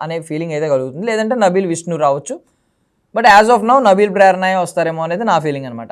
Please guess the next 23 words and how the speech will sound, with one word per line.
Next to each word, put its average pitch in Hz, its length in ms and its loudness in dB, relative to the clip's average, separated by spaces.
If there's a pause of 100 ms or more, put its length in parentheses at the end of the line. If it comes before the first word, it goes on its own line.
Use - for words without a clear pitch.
And 180 120 -4
రోహిణి 196 340 0
ఎలిమినేట్ 190 440 0
అవుతుందేమో 156 540 -4
అనేది 156 220 -6
నా 160 200 -2
ఫీలింగ్. 160 320 -4 (560)
But, 214 120 0
ఆ, 170 240 4 (520)
రోహిణి 214 260 0
అయితే 208 220 2
టాస్క్‌లు 214 420 2
అయితే 190 200 2
ఈ - 20 -4
మధ్య 190 280 -2
నిజంగా 180 400 -2
చాలా 165 440 4
బాగా 156 300 2
ఆడుతుంది, 127 600 -4
అది 190 260 -4
మనం 190 240 -4
యాక్సెప్ట్ 143 460 -6
చేయాలన్నమాట. 101 380 -6